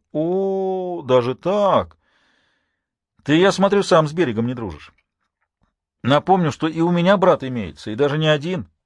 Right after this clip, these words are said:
С ними тоже твой брательник разбираться будет. Или сразу войну родов устроим?"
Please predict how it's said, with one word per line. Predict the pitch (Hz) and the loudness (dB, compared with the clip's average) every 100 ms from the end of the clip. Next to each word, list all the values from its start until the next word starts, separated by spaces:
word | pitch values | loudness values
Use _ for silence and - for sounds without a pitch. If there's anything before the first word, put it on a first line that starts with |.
| _ _ _ _ - | _ _ _ _ -14
С | - | -4
ними | 170 180 | -2 2
тоже | 214 214 | 2 2
твой | 202 208 | 2 2
брательник | 214 - 202 185 185 | 2 2 0 0 -2
разбираться | 170 185 185 - | 0 0 0 -2
будет. | 165 160 156 _ _ _ _ _ _ _ _ - | -10 -10 -12 _ _ _ _ _ _ _ _ -2
Или | 139 - | 2 2
сразу | - 175 156 | 4 4 6
войну | 160 160 160 | 6 6 6
родов | 147 147 185 | 2 2 -2
устроим?" | 185 - 180 180 | -4 -4 -2 -4